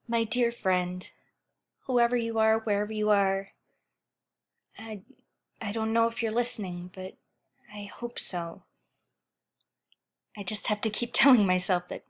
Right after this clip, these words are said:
that someone will hear this. I started a new painting today. I figured that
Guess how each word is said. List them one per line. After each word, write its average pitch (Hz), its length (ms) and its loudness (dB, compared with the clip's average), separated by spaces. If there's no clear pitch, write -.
that 190 200 -2
someone 220 380 6
will 185 140 0
hear 180 240 0
this. - 460 -2
I 226 60 0
started 254 380 4
a 226 40 4
new 220 140 2
painting 214 460 -6
today. 175 460 -8
I 202 60 -8
figured 185 400 -4
that 185 220 0